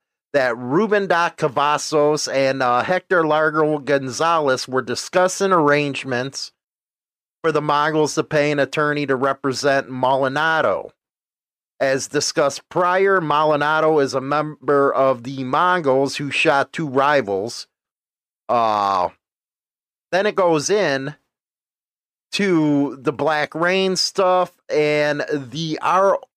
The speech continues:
R-, R O I was written by John Sassone.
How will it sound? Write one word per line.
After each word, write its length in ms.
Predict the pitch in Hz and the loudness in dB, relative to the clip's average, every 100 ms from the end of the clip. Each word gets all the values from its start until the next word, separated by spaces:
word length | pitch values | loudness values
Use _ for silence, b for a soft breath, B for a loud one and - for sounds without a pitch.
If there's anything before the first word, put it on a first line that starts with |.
| _ 143 | _ -4
R-, 340 | 143 143 135 _ _ | 0 0 -4 _ _
R 200 | 160 202 185 | -4 0 0
O 140 | 165 | 0
I 560 | 143 180 131 104 104 101 _ _ _ _ _ - | 0 -2 -2 -4 -6 -12 _ _ _ _ _ -4
was 220 | 131 113 | -2 -2
written 320 | 143 190 139 | 0 0 0
by 160 | 113 120 | -2 -2
John 520 | 95 123 147 147 131 | -2 0 0 0 -2
Sassone. 840 | - 120 - 165 151 110 101 107 | -4 -4 0 2 2 0 -6 -12